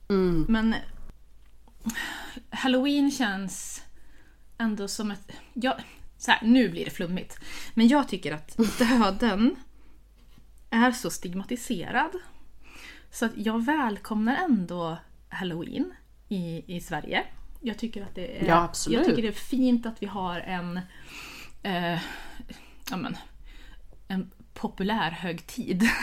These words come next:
Speaker 2: <laughs> approprierad som
Speaker 1: Mm.
Speaker 2: fan, eh, i omgångar. Eh, men som ändå har fokus på, på mörker, död, läskiga grejer. Alltså sådär, så att, så att vi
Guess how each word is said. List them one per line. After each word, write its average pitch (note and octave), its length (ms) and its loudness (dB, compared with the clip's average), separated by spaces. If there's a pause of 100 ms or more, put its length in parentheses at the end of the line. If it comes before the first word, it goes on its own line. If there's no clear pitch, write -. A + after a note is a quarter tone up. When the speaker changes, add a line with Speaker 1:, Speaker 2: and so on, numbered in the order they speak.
(100)
Speaker 2:
<laughs> - 240 2
approprierad G3 800 2
som A3+ 120 2
Speaker 1:
Mm. A3 120 10 (100)
Speaker 2:
fan, G3+ 240 4 (500)
eh, F#3 260 2
i - 140 2
omgångar. E3+ 680 4 (1080)
Eh, E3+ 300 -2
men F#3+ 160 0
som G3 140 -2
ändå G3 260 0
har F3+ 140 -6
fokus E3 580 -6
på, F3 320 -4 (400)
på F3+ 260 -6 (220)
mörker, F3 480 -2
död, D3+ 500 -6
läskiga - 460 -8
grejer. F3 680 2
Alltså E3+ 200 0
sådär, F3+ 300 2
så - 120 -4
att, F3+ 280 -6
så - 100 -6
att - 200 -10
vi F#3+ 160 -2